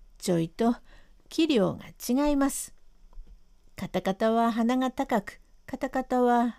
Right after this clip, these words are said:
鼻が低く、片方は色が白くって、片方は色が黒い。片っぽは口が大きくって、片っぽは口が小さい。眉毛が太いと、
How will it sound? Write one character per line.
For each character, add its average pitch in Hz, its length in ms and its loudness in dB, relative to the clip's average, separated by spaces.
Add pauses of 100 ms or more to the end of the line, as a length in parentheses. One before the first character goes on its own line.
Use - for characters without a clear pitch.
鼻 262 220 -2
が 240 100 2
低 - 300 -4
く、 - 200 -20 (800)
片 285 240 -4
方 285 300 4
は 262 220 4 (320)
色 269 200 0
が 240 120 4
白 262 320 2
く - 140 -4
っ - 20 -6
て、 - 420 -12 (340)
片 - 240 -6
方 202 320 -4
は 214 140 2
色 240 220 0
が 190 160 0
黒 294 280 0
い。 - 140 -4 (960)
片 311 240 2
っ 349 120 -2
ぽ 214 240 2
は 180 180 0
口 - 300 -4
が 233 200 2
大 254 180 4
き - 140 -18
く - 140 -12
っ - 20 -14
て、 - 300 -18 (500)
片 185 260 -2
っ 175 120 -4
ぽ - 160 -6
は - 140 -14
口 - 260 -8
が 220 100 2
小 302 300 -2
さ 269 200 -2
い。 190 120 -6 (1040)
眉 214 380 6
毛 151 140 0
が 139 140 -4
太 254 340 0
い 226 100 0
と、 - 260 -10